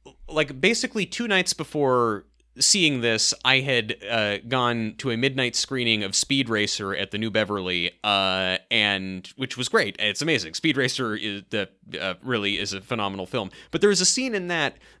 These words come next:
where Speed Racer's brother finds a bomb, and rather than just throw it away, he puts it in the front seat of a little go-kart, snaps a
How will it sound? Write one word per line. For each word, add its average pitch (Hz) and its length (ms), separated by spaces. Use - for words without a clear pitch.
where 131 360
Speed 196 280
Racer's 165 320
brother 135 360
finds 131 380
a 117 60
bomb, 113 580
and 117 400
rather 135 260
than 143 160
just - 300
throw 131 420
it 123 80
away, 110 520
he 113 460
puts 196 280
it 190 120
in 160 140
the 143 60
front 143 280
seat 147 240
of 117 120
a 123 40
little 120 220
go-kart, 113 600
snaps - 720
a 120 220